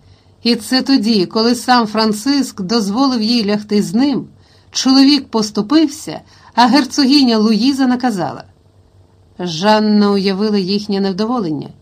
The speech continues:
Її тіло ломило, вона хотіла цього чоловіка. А Брендон, уже вмостившись у холодному ліжку,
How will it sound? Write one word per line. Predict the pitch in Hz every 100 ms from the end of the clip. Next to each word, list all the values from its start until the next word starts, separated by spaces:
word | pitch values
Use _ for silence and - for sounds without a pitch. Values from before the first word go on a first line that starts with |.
| _ _ _ _ _
Її | 190 165 170 196
тіло | 208 196 196
ломило, | 196 190 165 151 151 _ _ -
вона | 180 185
хотіла | 175 196 202 202 208
цього | 208 180
чоловіка. | 180 180 185 165 - - _ _ _ _ _ _ _ _ -
А | 185
Брендон, | 170 247 277 185 147 160 - _ -
уже | 208 220 262
вмостившись | 214 214 208 240 233 - 185
у | 208
холодному | 208 220 220 185 185
ліжку, | 190 240 - -